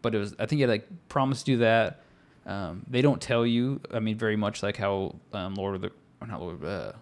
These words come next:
Game of Thrones is, where they don't get the script until right then, and they're all put onto, like, a, you know,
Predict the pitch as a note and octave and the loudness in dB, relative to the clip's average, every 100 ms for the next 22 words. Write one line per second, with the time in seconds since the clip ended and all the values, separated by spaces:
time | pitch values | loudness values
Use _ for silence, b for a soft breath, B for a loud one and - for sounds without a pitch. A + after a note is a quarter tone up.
0 | _ B2+ A#2 G#2+ A2 G#2+ A#2+ B2+ B2 G2+ | _ -2 -2 -2 -4 -2 -2 -2 -2 -4
1 | G2 - A#2+ A#2 A2 A#2 - A2 G2+ - | -6 -2 4 4 4 0 -4 -4 -4 -4
2 | G2 G#2 - G2+ - F#2 F2+ G2 F#2 F#2 | -4 -4 -6 -6 -4 -4 -2 -2 -2 -2
3 | G2+ G2+ F#2+ G2 F#2 - F2+ - G2+ F#2 | -2 -4 -4 -4 -4 -4 -6 -4 -4 -4
4 | F2+ F2+ F2 G2 G2 E2+ | -4 -4 -4 -4 -4 -6